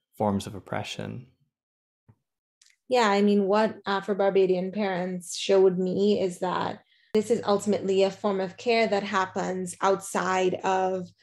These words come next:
Speaker 2: major attempts to promote a pharmaceutical technology, outside something like a pandemic, and is really an everyday form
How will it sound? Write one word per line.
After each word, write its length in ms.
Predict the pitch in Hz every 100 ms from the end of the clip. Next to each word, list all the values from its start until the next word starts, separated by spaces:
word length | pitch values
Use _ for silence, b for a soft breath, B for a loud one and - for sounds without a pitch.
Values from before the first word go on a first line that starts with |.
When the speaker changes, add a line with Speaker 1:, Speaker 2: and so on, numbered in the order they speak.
| b b -
Speaker 2:
major 920 | 196 190 185 185 185 185 180 180 - _ _ _ _ 196
attempts 520 | 190 - 190 180 -
to 100 | 202
promote 440 | - 208 190 190
a 20 |
pharmaceutical 640 | 196 196 180 - - - 180
technology, 760 | 196 175 220 220 208 214 202 -
outside 720 | 196 190 - 190 180 185 185
something 340 | 208 185 185
like 200 | 185 180
a 60 | 190
pandemic, 680 | - 185 185 196 190 190 185
and 140 | 190
is 220 | 190 180 196
really 260 | 190 190
an 120 | 190 -
everyday 520 | 190 185 180 180 185
form 500 | 185 - 190 185 185